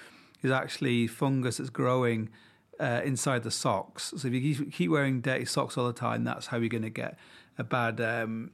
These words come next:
you know, bad, bad feet and stuff. And if you're not, if you're not using vapor barrier socks, then you should probably, uh, you should, if you're on a long trip, you want, like, a, quite a big pan, and then maybe once a week or whatever, wash,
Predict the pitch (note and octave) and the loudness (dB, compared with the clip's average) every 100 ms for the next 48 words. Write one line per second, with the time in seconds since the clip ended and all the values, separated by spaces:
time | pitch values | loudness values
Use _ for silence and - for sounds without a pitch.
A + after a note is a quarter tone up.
0 | - A#2 G#2 A2+ G#2+ - - A#2+ A2+ A2+ | -8 -8 -4 -6 -6 -12 -8 -6 -6 -8
1 | - G#2+ A#2 - - - - - - - | -6 -6 -6 -8 -10 -10 -18 -20 -20 -20
2 | - - B2 A#2 D#3+ F3+ E3 E3 C3+ F#3 | -16 -6 -4 2 4 6 6 4 4 4
3 | G3 D#3 C#3+ B2+ B2+ A#2+ A#2 - A#2 A2+ | 4 4 2 2 2 2 2 0 -2 -2
4 | C3+ A#2+ A#2 - A2+ - B2+ B2 A#2 A#2 | -2 0 -2 -4 -4 -2 0 0 0 0
5 | A2 - - - - - C3 A#2+ - - | -2 -8 -20 -20 -14 -4 -2 0 -2 -6
6 | _ - D#3+ D#3+ - D#3+ F#3+ G3 F3+ E3 | _ -2 0 0 0 2 4 6 6 6
7 | D#3+ B2 C3 C3+ C3+ A#2+ A#2 - - D3+ | 4 0 0 0 0 -2 -6 -6 -2 0
8 | C3 B2+ - - C#3 G#2+ G2+ - - - | 0 -2 -2 0 2 2 -2 -8 -16 -20
9 | _ C3 A#2+ A#2+ A#2 A#2 A#2 - E4+ F3+ | _ -2 2 2 2 2 0 -4 -6 0
10 | C3+ B2+ B2+ B2+ - A#2+ A#2 - A#2+ A#2 | 2 2 2 0 0 0 0 0 -2 -2
11 | A#2+ A#2 G#2 - - | -2 -2 -4 -6 -8